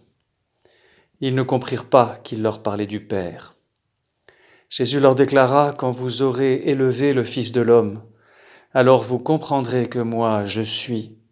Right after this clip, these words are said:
et que je ne fais rien de moi-même. Ce que je dis là, je le dis comme le Père me l'a enseigné. Celui qui m'a envoyé est avec moi.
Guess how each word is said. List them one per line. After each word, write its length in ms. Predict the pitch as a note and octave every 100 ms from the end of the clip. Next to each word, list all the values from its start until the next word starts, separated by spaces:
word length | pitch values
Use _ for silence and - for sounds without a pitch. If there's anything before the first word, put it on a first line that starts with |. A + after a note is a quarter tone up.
| _ _ _ _ _ - _ C3
et 160 | B2
que 100 | C3+
je 160 | C3 C#3
ne 180 | C3+ C3+
fais 280 | - C#3
rien 260 | B2+ A#2 C#3+
de 80 | C3
moi-même. 600 | B2+ B2+ B2 A#2+ G#2 G#2 _ _ _ _ _ _
Ce 160 | - -
que 120 | B2+
je 140 | C3 C3
dis 160 | C3
là, 220 | D3+ D#3
je 140 | D3+ C#3+
le 180 | C3+ C3
dis 520 | B2+ C#3+ D3 C#3 B2
comme 180 | E3 D3+
le 160 | D3 C#3+
Père 200 | D3+ C3
me 100 | B2+
l'a 100 | B2+
enseigné. 720 | B2 - B2+ A#2+ A#2+ A#2 - _ _ _ _ _ _ - -
Celui 380 | - C#3 C#3
qui 120 | C#3 C#3
m'a 160 | C3 -
envoyé 640 | D3 C3+ C#3 B2+ C3+ -
est 120 | C#3
avec 300 | C3 A#2+ A#2
moi. 340 | A#2+ A#2 A2